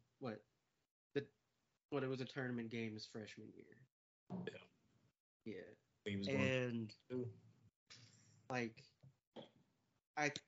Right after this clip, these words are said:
Speaker 1: think that them and Cunningham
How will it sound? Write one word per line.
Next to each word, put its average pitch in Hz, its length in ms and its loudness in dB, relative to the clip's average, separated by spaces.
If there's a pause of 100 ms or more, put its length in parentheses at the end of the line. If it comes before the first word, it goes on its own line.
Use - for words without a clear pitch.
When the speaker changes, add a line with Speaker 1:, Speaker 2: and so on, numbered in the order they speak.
(160)
Speaker 1:
think 160 460 8
that 135 380 6 (120)
them 127 340 2
and 123 140 2 (480)
Cunningham 120 840 0